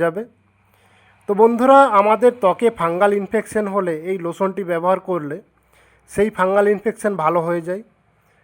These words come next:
আমাদের ত্বকে একজিমা হলে তা ভালো করে, চুলকানি ভালো করে। আমাদের ত্বকে চুলকানি হলে বা র্যাশ বের হলে, চুলকানির কারণে আমাদের ত্বক লাল হয়ে গেলে বা ত্বক ফুলে গেলে তা ভালো করে, দাঁত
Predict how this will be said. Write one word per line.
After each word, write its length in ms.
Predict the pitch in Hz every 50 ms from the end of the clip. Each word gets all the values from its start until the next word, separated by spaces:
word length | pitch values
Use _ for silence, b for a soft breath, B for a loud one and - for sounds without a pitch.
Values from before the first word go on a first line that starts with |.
| _ _ _ 151 156
আমাদের 280 | 180 220 214 269 269 - -
ত্বকে 280 | 202 190 185 - 240 240 240 214 190
একজিমা 400 | 175 165 165 170 196 208 226 214 202 202
হলে 160 | 214 208 220 208
তা 80 | 220 208 180 160
ভালো 160 | 160 160 170 165 -
করে, 180 | 165 165 180 226 - _ _ _ _ _ _ _ _ _ _ _ _ _ _ _ _ _ _ _ _ -
চুলকানি 460 | 190 196 190 196 190 220 226 226 240 196 185
ভালো 140 | 175 175 175 - 180
করে। 160 | 170 180 226 262 - _ _ _ _ _ _ _ _ _ _ _ _ 135 139
আমাদের 300 | 165 196 214 262 269 247 - -
ত্বকে 260 | 202 190 196 - 240 240 240 -
চুলকানি 440 | 202 185 185 175 - 208 202 220 214 202
হলে 160 | 208 214 220 214 190
বা 60 | 196 196 180
র্যাশ 240 | 175 170 175 185 180 - 160 175
বের 140 | 196 196 185 175
হলে, 200 | 180 165 151 165 214 - _ _ _ _ _ _ _ _ _ _ _ _ _ _ -
চুলকানির 540 | 180 190 196 190 - 233 220 226 240 226 226 -
কারণে 280 | 202 196 208 214 220 226 214 202
আমাদের 280 | 202 208 208 202 220 214 - _ -
ত্বক 200 | 175 180 196 190 - 185 160
লাল 160 | 156 160 180 185 175
হয়ে 160 | 196 202 202 190 190
গেলে 160 | 196 196 202 185
বা 80 | 196 196 190 196
ত্বক 180 | - 165 170 - _ _
ফুলে 240 | _ 170 165 180 185 170 180
গেলে 160 | 175 170 170 170
তা 60 | 180 165 156 147
ভালো 160 | 151 151 160 156 160
করে, 180 | 160 160 190 233 - _ _ _ _ _ _ _ _ _ _ _ _ _ _ _ -
দাঁত 320 | 139 131 151 160 190 202